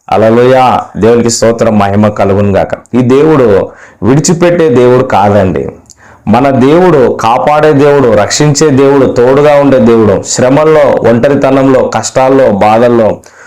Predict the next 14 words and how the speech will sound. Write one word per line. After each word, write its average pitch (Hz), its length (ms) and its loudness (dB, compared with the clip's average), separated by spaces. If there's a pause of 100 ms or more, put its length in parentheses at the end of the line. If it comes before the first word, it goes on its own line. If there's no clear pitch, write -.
(300)
తోడుగా 156 540 2
ఉండి 131 540 2
నడిపించే 110 640 0
దేవుడు. 95 400 0 (380)
మరి 139 140 0
ఆ 123 140 0
ప్రభువుని 139 500 0
నీవు 143 180 2
ఆశ్రయించాలి. 104 920 0 (680)
మరి 127 180 0
యాకోబు, 147 800 0
"నాకు 127 220 -2
ఎవరు 135 340 2
లేరే" 160 640 0